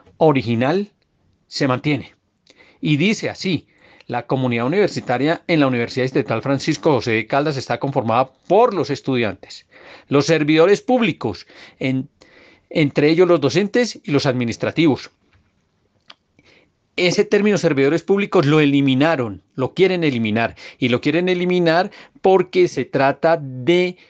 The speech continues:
en virtud de violar el, el, el, la sentencia cero seis seiscientos catorce y otras sentencias que han emanado de la Corte,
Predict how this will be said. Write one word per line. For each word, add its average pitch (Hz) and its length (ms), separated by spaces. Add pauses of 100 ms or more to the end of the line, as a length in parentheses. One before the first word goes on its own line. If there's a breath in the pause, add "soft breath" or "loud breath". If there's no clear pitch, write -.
(500 soft breath)
en 143 180
virtud 131 340
de 170 120
violar 135 440
el, 113 140 (240)
el, 135 300
el, 127 440
la 127 100
sentencia 143 640
cero 151 300
seis - 560 (320 soft breath)
seiscientos 139 540
catorce 143 520
y 107 140
otras 160 220
sentencias 143 440
que - 100
han 131 60
emanado 131 360
de 139 60
la 113 120
Corte, 202 420